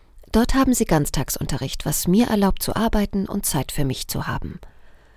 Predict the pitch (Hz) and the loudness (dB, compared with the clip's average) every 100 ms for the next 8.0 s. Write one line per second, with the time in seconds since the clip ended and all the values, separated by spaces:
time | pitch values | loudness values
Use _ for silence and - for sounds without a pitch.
0 | - - - 190 220 247 - 196 254 - | -20 -20 0 2 4 2 0 2 0 2
1 | 226 214 190 - 185 208 175 - 170 170 | 2 2 0 -2 -2 0 0 0 0 4
2 | - 220 196 165 170 190 131 120 - 135 | 4 6 4 2 0 -2 -2 -4 -6 -6
3 | - 127 131 107 78 - - - - - | -4 -4 -4 -4 -6 -8 -14 -20 -6 -2
4 | 247 247 226 185 175 - 196 - - 175 | 0 2 4 4 2 -2 -4 -4 -4 -4
5 | 175 139 - - 180 87 92 - - - | -4 -4 -6 -6 -6 -6 -8 -12 -20 -20
6 | - - _ _ _ _ - - - 202 | -20 -20 _ _ _ _ -20 -20 -6 -2
7 | 240 254 - 170 147 - 143 - - - | 2 2 2 2 2 -2 -4 -6 -8 -14